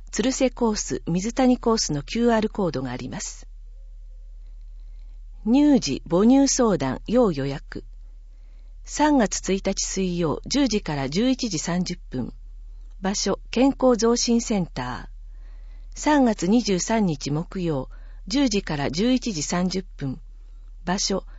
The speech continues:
水穂台コミュニティセンター。いずれも受付時間、九時四十分から十時。対象、一歳までのお子さん、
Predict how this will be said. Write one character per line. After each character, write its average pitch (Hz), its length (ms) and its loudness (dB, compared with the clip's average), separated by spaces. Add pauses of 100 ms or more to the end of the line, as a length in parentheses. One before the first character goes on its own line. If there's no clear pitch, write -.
(180)
水 190 240 2
穂 247 160 2
台 160 200 0
コ 175 200 2
ミ 233 100 6
ュ - 20 8
ニ 247 160 6
テ 226 120 -4
ィ 220 80 -2
セ 185 200 -2
ン 156 60 -2
タ 123 460 -6 (960)
ー。 208 40 0
い 196 60 2
ず 233 140 -2
れ 240 120 4
も 196 300 0
受 262 220 0
付 262 240 0
時 247 160 -2
間、 131 320 -6 (800)
九 294 120 2
時 226 160 2
四 202 220 4
十 220 120 0
分 151 280 -4
か 139 120 -6
ら 135 140 -4
十 180 240 0
時。 - 220 -10 (640)
対 226 220 2
象、 190 420 -2 (320)
一 254 120 2
歳 196 280 2
ま 160 160 0
で 156 100 0
の 139 120 0
お 139 40 -2
子 175 140 -2
さ 156 220 -4
ん、 - 120 -8